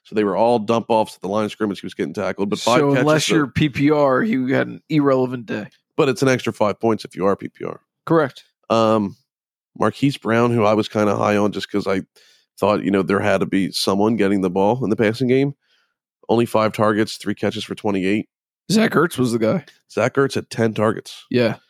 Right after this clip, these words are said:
Speaker 1: Six catches, only twenty-one yards. He only averaged three and a half yards a catch,
Speaker 2: Well,
Speaker 1: but
Speaker 2: it's the
Speaker 1: ten
Speaker 2: same thing.
Speaker 1: targets.
Speaker 2: Bad quarterback, we're dropping the ball off. And Washington, as bad as they are,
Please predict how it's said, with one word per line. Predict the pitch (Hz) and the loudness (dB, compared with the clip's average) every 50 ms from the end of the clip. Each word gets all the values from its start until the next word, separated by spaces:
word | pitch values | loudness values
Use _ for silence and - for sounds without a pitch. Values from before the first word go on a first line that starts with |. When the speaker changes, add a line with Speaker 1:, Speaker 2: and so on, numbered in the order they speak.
| _ _ _ | _ _ _
Speaker 1:
Six | - - 131 120 - | -2 -2 -2 -2 0
catches, | - 127 113 - - 135 123 117 - | 0 0 0 2 0 -2 -2 -2 -2
only | - 117 131 151 156 | 0 2 2 2 0
twenty-one | 139 - - 123 123 117 113 110 104 | 0 0 0 2 2 2 2 2 2
yards. | 107 120 120 98 90 - | 2 2 2 0 -2 -4
He | - | -4
only | 110 107 98 | -2 0 0
averaged | 101 90 85 - - | 0 -2 -4 -10 -8
three | - 110 110 | -4 -2 0
and | 104 | 0
a | 104 | 0
half | 104 101 104 - | -2 -2 -2 0
yards | 98 101 101 95 - | 0 0 0 0 -4
a | - | -6
catch, | - 110 101 92 - - - - _ _ _ _ - | -2 -2 -2 -2 -2 -6 -16 -20 _ _ _ _ -6
Speaker 2:
Well, | 143 139 | -6 -6
Speaker 1:
but | - | -4
Speaker 2:
it's | - | -4
the | - 135 | -2 0
Speaker 1:
ten | 107 113 | 0 2
Speaker 2:
same | 160 151 | 2 2
thing. | - - | 0 0
Speaker 1:
targets. | - 78 73 71 - - - - - | 0 0 -4 -8 -12 -14 -14 -2 0
Speaker 2:
Bad | 135 131 131 127 | 2 2 2 0
quarterback, | - - 151 156 156 151 170 175 175 165 _ _ - | 0 0 2 2 2 2 2 2 0 -2 _ _ -10
we're | 127 147 | -8 -8
dropping | 127 120 131 127 117 113 | -2 0 0 0 -2 -6
the | 123 123 | -10 -6
ball | 123 131 127 127 131 127 | -2 0 0 2 0 0
off. | 120 - _ - | -2 -4 _ -2
And | 143 143 143 139 139 _ _ _ _ _ _ _ _ _ | 0 0 0 0 -4 _ _ _ _ _ _ _ _ _
Washington, | - 147 170 180 - - 226 214 202 | -2 0 0 0 0 0 2 2 2
as | 170 135 139 113 | 2 0 -2 0
bad | 110 151 147 147 156 165 | 0 0 2 2 2 2
as | 160 143 | 2 2
they | 139 139 135 | 2 2 2
are, | 127 127 127 131 143 143 | 2 2 2 0 -2 -2